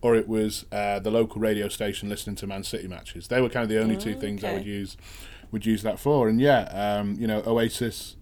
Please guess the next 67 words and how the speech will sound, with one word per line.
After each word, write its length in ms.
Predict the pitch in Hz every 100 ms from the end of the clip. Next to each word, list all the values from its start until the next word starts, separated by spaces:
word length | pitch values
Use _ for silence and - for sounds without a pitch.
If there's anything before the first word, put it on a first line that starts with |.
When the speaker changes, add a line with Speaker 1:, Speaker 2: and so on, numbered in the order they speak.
| -
Speaker 1:
are 80 | 113
still 400 | - 123 117 113
one 180 | 117
of 60 | 113
my 320 | 110 110 107 - - - -
favourite 460 | - - 113 117 104
bands. 640 | 120 113 113 110 - - - -
Uh, 360 | 208 - 214 214
Speaker 2:
We'll 140 | 233
be 140 | 233 233
doing 280 | 240 214
a 40 | 196
pod 300 | - 180 165
on 120 | 160
this 180 | 165 -
at 80 | -
some 200 | 160 165
point, 260 | 165 151
I'm 80 | -
Speaker 1:
Oa-, 160 | 139 147
Speaker 2:
sure. 200 | 147 147
Speaker 1:
Oasis 320 | 180 170 160
will 80 | 107
be 100 | 107
coming 300 | - 104 101
up, 100 | 98
Speaker 2:
I 220 | 302 330
Speaker 1:
coming 100 | 302
Speaker 2:
think, 120 | 294
Speaker 1:
up 20 |
in 60 | -
the 60 |
future. 160 | - 202
Speaker 2:
well, 260 | 277 277 262
it'll 120 | 262
be 80 | 311
coming 200 | 359 359
up 60 |
in 60 | 330
the 80 | 254
future. 200 | 240 -
I 60 |
think 180 | 220 302
we 80 | 262
wanna 180 | 233 196
wait 640 | 190 214 165 - - - - 196
as 240 | 185 190
long 180 | 202 202
as 80 | 190
possible 480 | 202 - 170 165
to 100 | 165
see 120 | 170 185
if 120 | 175
we 80 | 170
can 100 | 185
get 160 | 175
something 240 | - 175 175
really 220 | 175 165
good 200 | 175 170
for 160 | -
it, 200 | 151 -
'cause 140 | - 180
it, 120 | 175
I 80 | 190
think, 340 | 196 185 - -
you 180 | -
know, 140 | 180